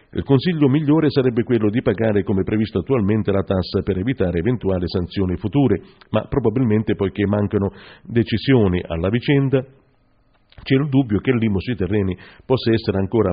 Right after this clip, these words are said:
prorogata o anche cancellata, e in quel caso sarebbe comunque, eh, caos per coloro che hanno pagato e dovranno ricevere il rimborso.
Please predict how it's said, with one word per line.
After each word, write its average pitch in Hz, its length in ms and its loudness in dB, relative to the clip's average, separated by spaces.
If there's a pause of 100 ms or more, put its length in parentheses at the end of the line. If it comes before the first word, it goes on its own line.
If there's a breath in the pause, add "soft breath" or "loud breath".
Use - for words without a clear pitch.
prorogata 95 640 0 (240 loud breath)
o 107 160 2
anche 107 300 0
cancellata, 104 760 -2
e 98 60 2
in 92 100 -2
quel 139 160 -2
caso 98 400 -2
sarebbe 92 380 -2
comunque, 104 480 0 (240 loud breath)
eh, 87 300 -2
caos 90 520 -2
per 92 160 -4
coloro 104 460 0 (160 loud breath)
che 107 240 -6
hanno 104 260 0
pagato 95 460 -2
e 95 60 -2
dovranno 92 400 0
ricevere 90 580 -4
il 90 260 -2
rimborso. 82 640 -4